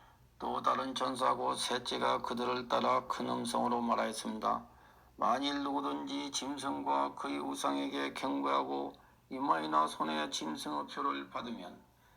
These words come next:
그도 하나님의 진노 포도주를 마실 것이다. 하나님의 진노의 잔에 섞인 것이 없이 부은 술이다. 그런 자는 또한 거룩한 천사들 앞과 어린 양 앞에서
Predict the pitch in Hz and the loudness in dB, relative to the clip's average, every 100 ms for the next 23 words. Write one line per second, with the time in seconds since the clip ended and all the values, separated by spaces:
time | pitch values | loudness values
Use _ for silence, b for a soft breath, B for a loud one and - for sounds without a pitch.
0 | b - 139 135 135 - 131 131 135 135 | b -16 -8 -4 -2 0 0 0 -2 -2
1 | 131 131 - 127 131 131 127 120 - 127 | -2 -2 -4 -6 -4 -4 -6 -6 -6 -6
2 | 120 120 120 120 110 - - 104 92 - | -6 -4 -2 0 0 -2 -6 -8 -4 -4
3 | - - B B B - 120 131 131 131 | -4 -8 B B B -2 0 0 0 -2
4 | 131 135 117 123 135 135 135 131 131 135 | -2 -2 -4 -6 -4 -2 -2 0 -2 -2
5 | 131 - 123 - 135 131 120 127 123 120 | -4 -6 -8 -6 -6 -4 -6 -4 -6 -6
6 | 127 127 123 127 127 120 120 117 113 - | -8 -8 -6 -6 -6 -6 -6 -4 -2 -2
7 | - - _ B B B B - 123 127 | -6 -16 _ B B B B -4 -2 0
8 | 127 127 127 127 127 123 123 127 123 - | 2 2 -2 -2 2 2 2 -4 -2 -2
9 | 143 160 147 151 139 147 147 147 151 151 | -2 0 0 0 0 0 0 0 4 2
10 | 143 147 143 143 143 143 143 139 139 147 | 2 0 2 2 -2 -2 0 2 2 0
11 | 139 143 139 - | -4 -2 -2 -6